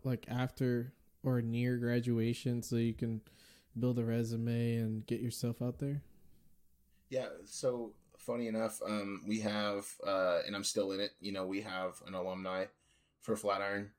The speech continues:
Speaker 1: Oh, okay.
Speaker 2: Um, you know, we get, like, a Slack channel and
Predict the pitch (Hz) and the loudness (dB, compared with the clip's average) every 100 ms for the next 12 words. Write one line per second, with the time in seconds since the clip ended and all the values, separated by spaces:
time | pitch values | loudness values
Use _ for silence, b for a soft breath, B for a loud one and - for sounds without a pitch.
0 | - 143 127 - 104 98 95 92 87 90 | -4 0 0 0 0 2 2 2 0 -4
1 | _ - 104 95 95 92 92 95 - 92 | _ -2 2 2 2 2 0 0 0 0
2 | - 90 90 90 87 87 90 90 87 | 0 -2 0 0 0 0 0 -2 -6